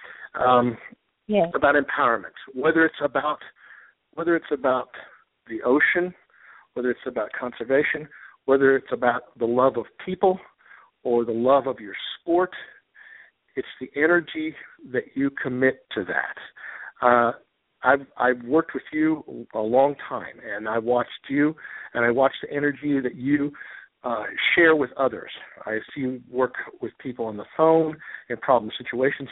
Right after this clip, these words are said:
Speaker 1: I see how you work with your colleagues, um, and it's, it's, it's the same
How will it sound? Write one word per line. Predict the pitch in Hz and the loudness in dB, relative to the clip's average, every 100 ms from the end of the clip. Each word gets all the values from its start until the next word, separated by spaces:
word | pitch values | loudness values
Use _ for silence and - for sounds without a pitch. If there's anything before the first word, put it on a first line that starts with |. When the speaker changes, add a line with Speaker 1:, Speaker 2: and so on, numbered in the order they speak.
| - | -10
Speaker 1:
I | 113 - | -10 -8
see | 135 131 | -4 -4
how | 120 - 123 | -4 0 2
you | 117 | 2
work | 113 113 - | 0 0 -2
with | 98 | -14
your | 95 - | -14 -2
colleagues, | - 147 147 147 139 - - - - - - | 2 4 2 0 -6 -16 -16 -14 -14 -8 2
um, | 123 117 117 117 - - | 4 4 -2 -10 -18 -10
and | 131 127 | -8 -6
it's, | - - _ - | -10 -18 _ -4
it's, | 127 - - _ _ | -4 -4 -20 _ _
it's | - - - | -8 -8 -8
the | - - | -10 0
same | 160 | 2